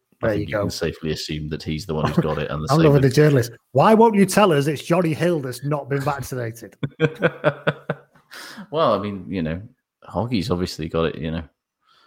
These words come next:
Speaker 1: So maybe it's just an
Speaker 2: Who
Speaker 1: Exeter
Speaker 2: knows?
Speaker 1: thing.
Speaker 2: Well, it's, uh,
Speaker 1: You,
Speaker 2: who
Speaker 1: you know, he
Speaker 2: knows?
Speaker 1: seemed like
Speaker 2: Who
Speaker 1: a
Speaker 2: knows?
Speaker 1: sensible lad, but, uh, who's to say?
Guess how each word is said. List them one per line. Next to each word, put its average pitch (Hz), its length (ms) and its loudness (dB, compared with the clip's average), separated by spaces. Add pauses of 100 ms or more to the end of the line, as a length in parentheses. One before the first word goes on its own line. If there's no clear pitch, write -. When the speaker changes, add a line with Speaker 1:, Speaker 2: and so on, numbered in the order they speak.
(220)
Speaker 1:
So 87 460 -4 (420)
maybe 87 320 -2
it's 78 180 -4
just - 200 -8
an 82 80 -4
Speaker 2:
Who 85 60 -2
Speaker 1:
Exeter 98 280 -10
Speaker 2:
knows? 92 120 -8
Speaker 1:
thing. 76 180 -4
Speaker 2:
Well, 160 160 -8
it's, 156 180 -14
uh, 123 60 -12
Speaker 1:
You, 120 100 -8
Speaker 2:
who 113 80 -4
Speaker 1:
you 117 140 -2
know, 87 60 0
he 85 60 0
Speaker 2:
knows? 82 120 -4
Speaker 1:
seemed 98 180 0
like 92 120 2
Speaker 2:
Who - 40 -2
Speaker 1:
a - 20 -2
Speaker 2:
knows? - 80 -6
Speaker 1:
sensible 85 420 -2
lad, 87 280 0 (100)
but, 80 200 -4 (180)
uh, 85 200 -2
who's - 340 -12
to 98 100 -10
say? 92 220 0